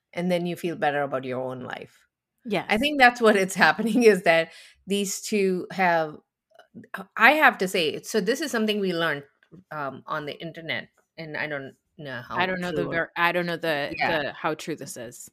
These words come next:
Speaker 1: Yes.
Speaker 2: Allegedly, allegedly, allegedly.
Speaker 1: Allegedly, Sai, um, Sai's husband was f-,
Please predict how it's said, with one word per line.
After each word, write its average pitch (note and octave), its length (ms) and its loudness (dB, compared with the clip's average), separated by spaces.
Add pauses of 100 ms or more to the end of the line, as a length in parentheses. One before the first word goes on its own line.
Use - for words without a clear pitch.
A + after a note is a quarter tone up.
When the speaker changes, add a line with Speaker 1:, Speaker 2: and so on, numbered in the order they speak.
(100)
Speaker 1:
Yes. F#3+ 540 -2
Speaker 2:
Allegedly, F#3 560 0
allegedly, D3+ 520 -2
allegedly. - 680 -12 (100)
Speaker 1:
Allegedly, E3+ 960 -2
Sai, C#3+ 800 0 (560)
um, D3+ 460 -6 (920)
Sai's F#3 380 0
husband D3+ 500 -6
was C#3+ 260 -6 (300)
f-, - 60 -20